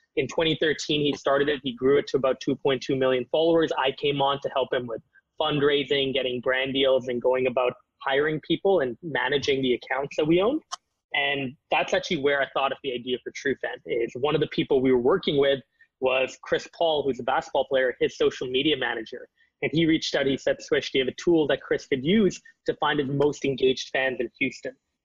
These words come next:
So I didn't at the time, but this was around December twenty seventeen. I thought about it a little, thought there could be a project here, called up Onik, who was at Stanford at the time, and we came up with this idea of building out a platform where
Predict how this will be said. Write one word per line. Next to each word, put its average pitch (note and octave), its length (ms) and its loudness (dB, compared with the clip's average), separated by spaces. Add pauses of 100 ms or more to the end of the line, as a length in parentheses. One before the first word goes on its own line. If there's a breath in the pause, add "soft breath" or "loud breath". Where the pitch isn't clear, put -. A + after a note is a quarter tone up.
So D3+ 80 0
I D#3 40 0
didn't F#3+ 180 2
at - 80 -4
the B2+ 60 0
time, E3+ 540 -2
but C#3 120 2
this C#3+ 120 0
was D3+ 120 0
around D3 220 0
December C#3+ 340 0
twenty C#3+ 220 0
seventeen. C#3 600 -2
I A#2+ 160 0
thought D3 200 0
about D3 220 0
it C#3 100 0
a C#3+ 80 2
little, D3 320 2
thought C#3 200 2
there C#3+ 160 0
could C#3+ 140 -2
be C3+ 120 2
a - 100 -6
project D3 440 -2
here, C#3+ 320 0 (440)
called D#3 280 0
up C#3+ 120 -2
Onik, D3 440 2
who D3 100 0
was C3 100 2
at B2+ 120 0
Stanford C#3+ 440 0
at - 80 -2
the B2 80 -6
time, C3+ 420 -2 (320)
and C#3 140 -4
we - 120 0
came D#3 280 0
up C#3+ 100 -6
with C#3+ 100 0
this C3+ 140 -2
idea C3+ 340 -2
of A#2 120 -4
building C#3+ 260 2
out C#3 80 0
a - 140 -8
platform C3 580 -2
where B2 240 2